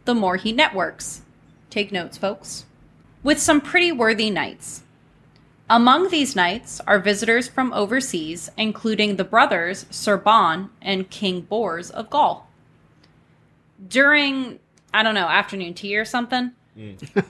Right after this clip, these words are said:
Speaker 2: <laughs>
Speaker 1: Arthur receives news that another of his friends and worldly associates, the King Leodogrands of Cameliard, was under attack by those pesky Saxons and in dire need of some strong boys to help him out.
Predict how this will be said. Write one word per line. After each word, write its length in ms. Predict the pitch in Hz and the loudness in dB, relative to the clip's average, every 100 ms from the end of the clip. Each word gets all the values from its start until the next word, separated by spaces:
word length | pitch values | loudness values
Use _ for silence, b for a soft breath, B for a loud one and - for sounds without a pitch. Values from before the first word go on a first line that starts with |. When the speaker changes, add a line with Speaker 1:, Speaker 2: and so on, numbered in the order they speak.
| _ | _
Speaker 2:
<laughs> 240 | _ _ 226 | _ _ 4
Speaker 1:
Arthur 340 | 285 339 349 | 4 4 0
receives 500 | 294 285 269 247 208 | 0 -2 -2 -2 -2
news 440 | 226 226 185 180 | -2 0 -2 -4
that 160 | - 196 | 0 2
another 440 | 196 196 208 247 | 2 4 4 4
of 160 | 226 233 | 4 4
his 160 | 233 - | 0 -2
friends 460 | 196 175 175 185 | 2 2 2 -4
and 180 | 196 190 | -4 -2
worldly 320 | 180 185 208 | -2 0 0
associates, 840 | 220 - 165 160 165 160 - - - _ - | -2 -2 -4 -2 -2 -2 -4 -12 -14 _ -14
the 260 | 190 180 208 | -2 0 0
King 480 | - 269 254 254 254 - | 0 0 2 2 -2 -4
Leodogrands 920 | 214 226 226 226 208 190 180 185 233 - | -2 2 4 4 4 4 6 2 -2 -4
of 360 | 196 185 185 - | 0 0 0 -8
Cameliard, 760 | - 214 185 185 226 160 165 196 | -2 0 0 0 2 4 2 -2
was 160 | 196 | -4
under 320 | - 202 214 254 | -2 -2 0 -2
attack 600 | 262 - 160 170 - - | -2 2 2 2 -2 0
by 140 | 185 | 2
those 200 | 180 180 | 2 -2
pesky 380 | - 233 233 277 | 0 -2 0 -6
Saxons 680 | 269 156 - - 143 156 - - | 0 0 0 -4 -8 -8 -14 -8
and 120 | 202 | -2
in 100 | 196 | 0
dire 380 | 190 190 208 233 | 4 4 4 2
need 260 | 208 175 175 | -2 -4 -4
of 140 | 180 | -6
some 160 | - 180 | -6 -8
strong 400 | - - 294 302 | -8 -2 0 0
boys 380 | 196 156 160 - | -2 -4 -6 -8
to 100 | 214 | -8
help 200 | 220 214 | -8 -8
him 120 | 262 | -4
out. 180 | 285 262 | -2 -2